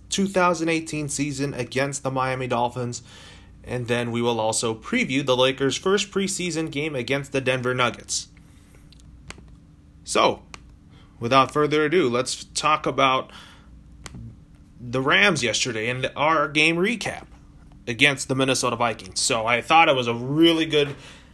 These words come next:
highly contested score and a good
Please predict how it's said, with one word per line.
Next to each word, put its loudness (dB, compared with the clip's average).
highly 4
contested -2
score -2
and -4
a -4
good -2